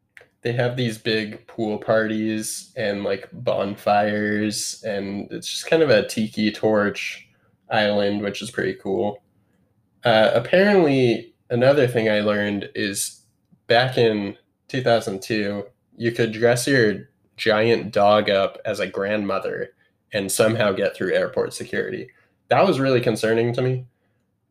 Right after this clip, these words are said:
Uh, I think they really wanted Scooby to come to this island because that was a part of the plot, but I really don't understand that because you would think there's, like, an X-ray machine or something.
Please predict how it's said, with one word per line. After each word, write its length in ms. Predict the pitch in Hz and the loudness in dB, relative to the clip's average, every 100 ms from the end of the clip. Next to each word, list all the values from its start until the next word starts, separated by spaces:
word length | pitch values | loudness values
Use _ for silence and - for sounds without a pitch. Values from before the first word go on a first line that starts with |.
| - | -4
Uh, 240 | 113 107 - | 0 0 0
I 100 | 117 | 0
think 200 | 190 190 | 0 2
they 180 | 170 | 0
really 340 | 117 120 131 127 | 0 0 2 2
wanted 320 | 117 127 123 | 4 4 2
Scooby 500 | 123 - 120 123 117 | -2 -6 -4 -4 -4
to 120 | - | -6
come 200 | 110 117 | -4 -4
to 80 | 127 | -2
this 160 | 135 135 | -2 2
island 420 | 139 139 143 139 | 2 2 -2 -4
because 200 | 113 98 | -4 0
that 100 | 104 | 0
was 160 | 110 104 | 0 0
a 40 | |
part 160 | 113 107 | 0 0
of 60 | |
the 60 | 98 | -2
plot, 440 | - 107 120 123 _ _ _ _ _ - | 0 0 0 -4 _ _ _ _ _ 0
but 220 | 107 104 | 2 4
I 60 | 107 | 2
really 280 | 120 139 123 | 2 2 2
don't 260 | 123 120 | 4 4
understand 520 | 113 104 - 120 110 | 2 -4 -2 -2 0
that 200 | 104 101 | -2 -6
because 240 | - 110 104 | -6 -6 -4
you 80 | 110 | -4
would 140 | 110 | -4
think 180 | 135 123 | -6 -2
there's, 240 | 113 107 | -2 0
like, 200 | 101 95 | -4 -6
an 80 | 95 | -6
X-ray 360 | 104 - 113 110 | -6 -4 -4 -2
machine 380 | 107 - 110 101 | -4 -6 -6 -6
or 80 | 92 | -6
something. 540 | - 107 117 - - | -4 -4 -4 -10 -12